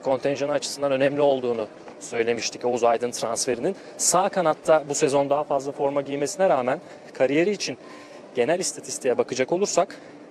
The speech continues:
daha fazla sol kanatta forma giyen bir oyuncu. Doksan sekiz maç sol kanatta forma giydi. Yirmi bir gol, sekiz asistle oynadı Oğuz Aydın. Sağ kanatta da kırk bir maçı var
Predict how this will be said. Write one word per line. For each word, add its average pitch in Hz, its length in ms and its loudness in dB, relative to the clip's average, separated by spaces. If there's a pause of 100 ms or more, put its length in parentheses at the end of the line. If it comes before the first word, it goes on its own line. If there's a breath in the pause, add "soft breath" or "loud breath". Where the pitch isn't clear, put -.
(760 loud breath)
daha 220 180 2
fazla 147 300 2
sol 147 200 0
kanatta 127 360 -4
forma 120 300 4
giyen 117 300 2
bir 117 60 4
oyuncu. 110 300 4
Doksan 127 320 0
sekiz 165 320 -2
maç 117 440 -2
sol 131 220 2
kanatta 147 360 4
forma 160 300 6
giydi. 156 320 0 (560 loud breath)
Yirmi 139 300 -2
bir 147 180 -2
gol, 139 180 6 (260)
sekiz - 440 -6
asistle 131 480 2 (400 loud breath)
oynadı 120 500 2 (380)
Oğuz 123 380 -2
Aydın. 123 380 0 (1160 loud breath)
Sağ 156 280 2
kanatta 139 420 2
da 131 80 2
kırk - 300 -8
bir 147 80 0
maçı 131 280 -4
var 110 160 0